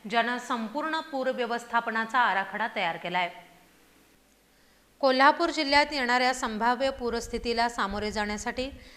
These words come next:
प्रशासनानं कमालीची तयारी सुरू केली आहे. जिल्हाधिकारी अमोल येडगे यांच्या अध्यक्षतेखाली जिल्हाधिकारी कार्यालयात मान्सूनपूर्व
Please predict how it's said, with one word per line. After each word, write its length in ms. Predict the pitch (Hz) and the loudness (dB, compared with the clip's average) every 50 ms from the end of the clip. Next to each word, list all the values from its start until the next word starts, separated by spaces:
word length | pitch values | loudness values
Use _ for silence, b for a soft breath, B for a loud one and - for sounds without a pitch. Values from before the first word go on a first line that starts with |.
| B B B | B B B
प्रशासनानं 760 | - 240 247 240 247 285 285 285 285 302 277 269 262 262 277 285 | -2 -2 -2 2 6 6 6 6 4 0 -2 -2 0 0 -2 -2
कमालीची 640 | 277 - 254 226 214 214 220 220 220 220 - 262 262 - | -2 -2 0 2 2 0 0 0 -4 -6 -8 -8 -4 -2
तयारी 300 | 247 202 190 196 196 226 | 0 0 0 0 -2 -4
सुरू 220 | 214 - 233 185 | -6 -8 -8 -8
केली 280 | 175 180 185 180 180 185 | -8 -8 -8 -6 -4 -4
आहे. 300 | 180 180 - - B B B B B B B B B 214 | -4 -6 -8 -14 B B B B B B B B B 2
जिल्हाधिकारी 640 | 190 240 226 233 233 240 240 247 - 240 240 247 254 | 4 4 6 6 6 6 4 4 4 4 4 4 2
अमोल 280 | 247 214 214 220 220 | 0 -2 -2 -2 -2
येडगे 280 | 214 214 208 214 226 247 | -2 -2 -2 -2 -2 -2
यांच्या 420 | 254 233 202 196 202 190 - 226 | -2 -2 -4 -4 -4 -2 0 0
अध्यक्षतेखाली 840 | 214 208 180 220 220 - - 240 226 240 233 233 - 233 220 240 247 | 0 0 0 -4 -6 0 0 0 0 0 -4 -4 -4 -4 -4 -4 -6
जिल्हाधिकारी 720 | - - 240 208 202 208 208 202 220 220 226 214 202 220 | -4 -4 -4 0 0 0 0 0 -2 -2 0 0 0 0
कार्यालयात 540 | - 220 202 202 214 226 226 208 180 165 165 - B B B B B B B | 2 2 4 4 4 2 2 0 -2 -2 -4 -8 B B B B B B B
मान्सूनपूर्व 840 | 233 240 233 233 226 208 - 294 294 285 - - 269 254 240 247 | 4 4 4 4 4 0 -2 -2 -2 -2 0 0 0 2 2 2